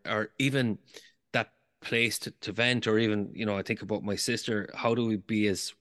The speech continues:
practical here as possible? And, and what is that mental toughness that I need to hear? You know, what do, what do I need to hear as well? So there's many different ways.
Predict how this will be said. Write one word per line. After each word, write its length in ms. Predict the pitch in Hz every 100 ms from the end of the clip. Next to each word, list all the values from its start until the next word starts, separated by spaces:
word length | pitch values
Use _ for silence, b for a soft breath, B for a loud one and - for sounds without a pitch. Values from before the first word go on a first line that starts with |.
| -
practical 540 | - 104 - - 117
here 420 | 101 104 101 95 92 b b b b _ -
as 220 | 110 98
possible? 680 | - - 110 107 110 107 104
And, 240 | 98 95 b b b -
and 120 | 104 110
what 140 | 117
is 100 | 104
that 180 | 110 110
mental 440 | 101 104 104 107
toughness 680 | 92 - 107 - - 95 -
that 140 | - 101
I 80 | 101
need 220 | 104 101
to 80 | 98
hear? 480 | 101 110 104 92 B B B -
You 120 | 123
know, 120 | 113
what 240 | - 120
do, 140 | - 135 113 -
what 140 | 117
do 120 | 120
I 60 | 113
need 180 | 110 -
to 80 |
hear 360 | 95 117 117 107
as 120 | 98
well? 160 | 110 104
So 120 | 110
there's 180 | 113 113
many 260 | 139 165
different 320 | 147 135 123 110
ways. 440 | 117 113 101 -